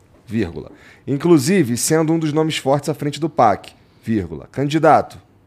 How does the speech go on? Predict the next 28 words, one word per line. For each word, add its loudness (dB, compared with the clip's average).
vírgula. -8
Nada 6
do -8
que -8
foi -2
realizado 2
neste -4
período -2
merece -2
algum -6
elogio? -4
Não -4
vai 2
vir -4
com -12
papinho -4
de -6
uma -4
andorinha -2
só, -8
né?" -6
Eu 0
imagino 0
que -4
ele -6
tá -4
falando -6
assim, -8